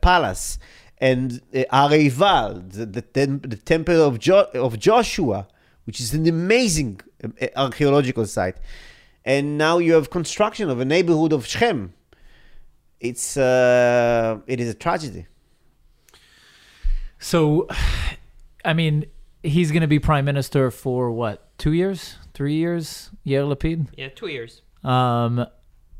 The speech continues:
Speaker 2: and in that time, you think he can do serious damage to Israel?
Speaker 1: Look, I, I think that if he will be the leader of Israel and we will be in,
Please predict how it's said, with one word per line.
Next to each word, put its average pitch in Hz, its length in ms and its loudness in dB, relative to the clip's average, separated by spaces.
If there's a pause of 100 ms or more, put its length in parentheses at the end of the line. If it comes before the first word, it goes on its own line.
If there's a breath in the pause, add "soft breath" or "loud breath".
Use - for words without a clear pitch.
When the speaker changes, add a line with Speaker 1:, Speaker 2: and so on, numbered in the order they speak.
(800)
Speaker 2:
and 127 280 -6 (1040)
in 175 200 2
that 156 220 0
time, 143 300 0
you 127 100 -4
think 120 180 -6
he 120 120 -6
can 110 160 -6
do 104 140 -6
serious 101 420 -6
damage 98 500 -12
to 87 140 -14
Israel? 104 320 -16 (1120)
Speaker 1:
Look, - 460 -12 (140)
I, 110 120 -10 (140)
I 107 60 -8
think 123 360 -12
that 123 220 -10
if 131 160 -6
he 135 60 -6
will 135 160 -4
be 113 180 -6
the 113 140 -4
leader 123 300 0
of 117 220 0
Israel 92 400 -6
and 95 180 -10
we 107 140 -8
will 113 180 -6
be 113 260 -4
in, 104 400 -10